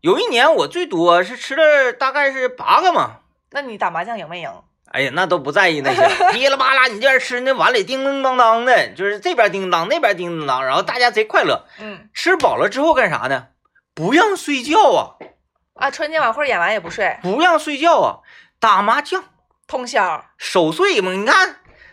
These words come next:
Speaker 1: 守岁嘛，咔咔就开始打麻将，然后这边又玩儿的，这边消耗差不多了，就下楼买，买那个放点小鞭儿，完了这一通常得是大概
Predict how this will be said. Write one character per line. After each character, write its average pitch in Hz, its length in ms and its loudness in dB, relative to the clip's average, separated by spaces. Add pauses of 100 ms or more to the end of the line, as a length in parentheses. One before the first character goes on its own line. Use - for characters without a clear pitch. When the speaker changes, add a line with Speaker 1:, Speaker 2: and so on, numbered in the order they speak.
(220)
Speaker 1:
守 254 200 -2
岁 359 200 2
嘛， 285 100 2
咔 311 320 2
咔 285 160 -2
就 285 100 -4
开 294 120 2
始 294 80 4
打 294 180 -10
麻 220 180 -8
将， 269 440 2
然 151 100 -6
后 233 100 -6
这 285 140 -8
边 262 240 0
又 269 160 -6
玩 147 220 -8
儿 233 120 2
的， 254 140 4
这 247 100 -10
边 240 80 0
消 240 200 0
耗 254 100 2
差 254 220 -2
不 233 80 -12
多 226 240 -2
了， 233 80 0
就 226 100 -4
下 240 160 -2
楼 220 380 2
买， 170 320 0
买 185 160 -8
那 190 100 -10
个 175 400 0
放 233 240 0
点 208 140 2
小 165 120 -2
鞭 202 200 4
儿， 190 180 2 (300)
完 170 120 4
了 220 80 2
这 196 120 -12 (160)
一 240 200 -16
通 311 320 0
常 175 320 0
得 165 160 -6
是 131 380 -8
大 123 160 -4
概 113 480 -4